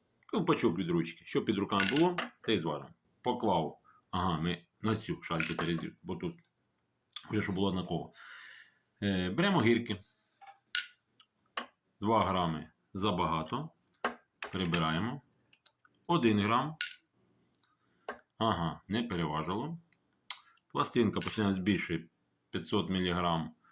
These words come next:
Угу. Потрібно додати. Спробуємо двісті міліграм. Що у нас говорить вона? Угу. Трішки переважили, тобто двісті міліграм це багато нам.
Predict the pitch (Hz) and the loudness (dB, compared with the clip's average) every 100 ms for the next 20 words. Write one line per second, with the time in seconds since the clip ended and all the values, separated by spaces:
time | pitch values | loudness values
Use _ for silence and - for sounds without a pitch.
0 | - _ _ _ 85 87 87 80 110 131 | -20 _ _ _ -6 -2 -2 0 0 4
1 | 92 73 - _ _ _ _ _ _ _ | 2 0 -10 _ _ _ _ _ _ _
2 | - 90 107 135 104 95 80 82 78 - | -6 -2 0 0 0 0 0 0 0 -4
3 | 135 170 - _ _ _ _ _ _ _ | -6 -8 -10 _ _ _ _ _ _ _
4 | _ _ - 110 95 95 90 85 90 85 | _ _ -2 0 2 2 2 0 0 -2
5 | - 101 110 120 127 151 156 - _ _ | 0 2 2 2 2 0 -2 -10 _ _
6 | _ _ _ _ _ _ _ _ _ _ | _ _ _ _ _ _ _ _ _ _
7 | _ - _ - - - _ - - 82 | _ -20 _ -20 -20 -20 _ -18 -6 -4
8 | 85 98 110 123 135 147 160 170 190 233 | -2 -2 0 0 0 2 2 0 0 -4
9 | 240 _ _ _ _ _ _ _ _ _ | -8 _ _ _ _ _ _ _ _ _
10 | _ _ _ _ _ _ _ _ - 117 | _ _ _ _ _ _ _ _ -2 2
11 | 104 90 82 - - 95 117 120 82 104 | 2 2 -2 -6 -4 0 0 0 0 2
12 | 101 101 90 92 85 90 85 101 - 95 | 4 4 4 2 2 0 0 -2 0 0
13 | 92 92 90 82 113 110 78 71 - 107 | 2 2 0 -2 -4 -2 -2 -2 -4 -4
14 | 147 | -2